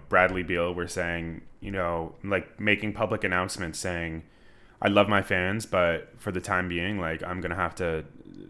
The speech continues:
stop signing autographs and stop saying hello to fans before the game and after the game." Um, he's like, "It's nothing against you guys, but this is just, like, a precaution I have to take." Like, are we heading in that direction? Like,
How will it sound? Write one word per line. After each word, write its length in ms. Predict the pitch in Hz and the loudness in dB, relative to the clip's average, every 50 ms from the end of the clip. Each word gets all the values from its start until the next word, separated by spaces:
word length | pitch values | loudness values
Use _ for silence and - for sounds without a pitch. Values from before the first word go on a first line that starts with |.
| - - - - - | -18 -20 -18 -12 -8
stop 380 | - - - - 92 82 - - | -8 -4 0 2 2 2 2 0
signing 300 | - 98 92 90 85 82 | -2 0 0 0 -2 -2
autographs 500 | 82 80 82 78 82 78 76 76 - - | -4 -4 -2 -4 -4 -4 -4 -6 -8 -8
and 160 | 85 78 - | -10 -10 -6
stop 240 | - 85 78 73 - | -4 -6 -4 -4 -6
saying 220 | - 85 82 80 | -6 -6 -6 -6
hello 180 | 80 85 80 80 | -6 -6 -6 -6
to 80 | 76 | -6
fans 300 | - 85 78 76 73 - | -8 -8 -10 -10 -12 -14
before 260 | - 82 - - 80 | -14 -14 -12 -10 -12
the 80 | 76 76 | -10 -10
game 180 | 80 78 76 76 | -10 -10 -10 -8
and 80 | 76 | -8
after 200 | 78 78 - 80 | -10 -8 -10 -10
the 80 | 71 71 | -12 -12
game." 300 | 71 67 64 65 - - - _ _ - - - - - - - - - - - - - 80 | -12 -12 -12 -14 -18 -20 -20 _ _ -20 -20 -20 -20 -20 -20 -20 -20 -20 -20 -20 -16 -8 -4
Um, 400 | 85 82 80 80 78 76 73 69 | -2 0 0 0 -2 -4 -8 -10
he's 140 | - 87 - | -10 -8 -6
like, 140 | 85 82 78 | -6 -4 -4
"It's 140 | - - 101 | -6 -4 -2
nothing 260 | 98 92 98 90 87 | -2 -2 0 -2 -4
against 320 | 87 85 87 87 85 - | -2 -2 -2 -2 -2 -4
you 100 | 87 85 82 | -6 -4 -2
guys, 480 | 82 80 80 80 78 78 78 - - | 0 0 0 0 -2 -4 -6 -8 -10
but 440 | - - 90 82 76 76 - - 82 | -6 -4 -4 -2 -2 -4 -8 -10 -12
this 160 | 82 82 80 | -10 -10 -10
is 80 | 82 69 | -10 -8
just, 260 | - 82 76 - - | -8 -6 -6 -6 -6
like, 300 | 82 73 71 71 - - - - - | -6 -6 -8 -8 -12 -16 -20 -16 -14
a 80 | - - - - _ - | -14 -14 -14 -16 _ -8
precaution 440 | 98 - - 82 76 73 - 82 | -6 -2 -2 -2 -2 -2 -6 -10
I 40 | 78 | -10
have 160 | 80 76 71 | -10 -10 -12
to 60 | - - | -12 -12
take." 380 | - 76 67 - - - - _ - - _ - - - - - - - | -12 -12 -12 -12 -16 -18 -20 _ -20 -20 _ -20 -20 -20 -20 -20 -12 -8
Like, 140 | - 92 87 | -6 -2 0
are 100 | 90 87 | 0 0
we 120 | 90 87 82 | 0 -2 -4
heading 300 | - 87 82 87 85 85 | -2 -4 -4 -4 -4 -6
in 100 | 90 87 | -4 -4
that 160 | 87 85 80 | -4 -4 -4
direction? 600 | - 80 80 85 87 - - 135 135 156 160 113 | -4 -2 -2 -2 -2 0 -2 -2 0 0 -2 -2
Like, 220 | 76 73 78 76 | -2 -4 -6 -8